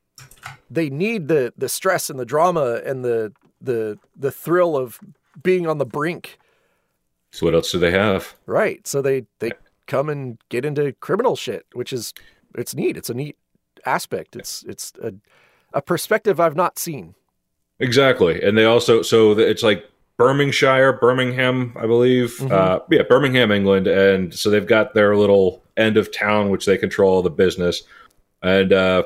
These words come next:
Speaker 2: you know, of course, the, the Shelby family is the family in charge of everything.
Speaker 1: Correct.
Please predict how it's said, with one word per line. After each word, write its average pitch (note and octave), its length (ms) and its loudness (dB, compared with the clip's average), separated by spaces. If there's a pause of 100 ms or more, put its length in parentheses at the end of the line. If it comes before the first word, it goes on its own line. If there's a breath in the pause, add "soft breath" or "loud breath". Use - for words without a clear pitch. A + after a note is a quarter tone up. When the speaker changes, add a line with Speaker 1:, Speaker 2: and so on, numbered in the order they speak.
Speaker 2:
you G#2+ 80 0
know, F#2+ 40 0
of F2 80 -4
course, - 420 -2
the, G#2 300 0
the G2+ 120 -2
Shelby A2 380 2
family G#2 440 2
is F#2+ 180 2
the F#2+ 380 -2 (260)
family G2+ 300 2
in F#2+ 60 0
charge F#2 340 2
of E2+ 120 -2
everything. E2 480 -2 (240)
Speaker 1:
Correct. F#2 300 -10